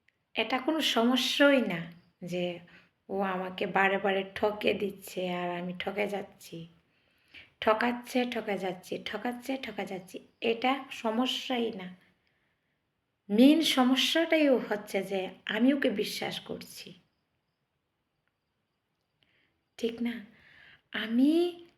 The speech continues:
ওর থেকে বেশি আশা করে ফেলছি, এটা তো আমার দোষ।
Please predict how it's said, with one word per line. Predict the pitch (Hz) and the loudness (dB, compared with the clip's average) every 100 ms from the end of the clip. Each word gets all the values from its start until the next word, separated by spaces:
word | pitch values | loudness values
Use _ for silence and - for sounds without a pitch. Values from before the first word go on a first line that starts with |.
| _ _ _ _ _ | _ _ _ _ _
ওর | 262 262 262 | 0 0 0
থেকে | 311 311 | 0 2
বেশি | 254 240 240 - - | 4 4 2 -2 -2
আশা | - 233 - 262 | -2 0 0 -2
করে | - 254 | 0 0
ফেলছি, | 240 220 190 185 - 175 170 _ _ _ _ _ _ _ _ - | 0 -2 -2 -6 -12 -14 -16 _ _ _ _ _ _ _ _ -2
এটা | |
তো | 311 | 2
আমার | 311 208 240 285 | 4 4 2 0
দোষ। | 214 196 - - | 0 0 -2 -4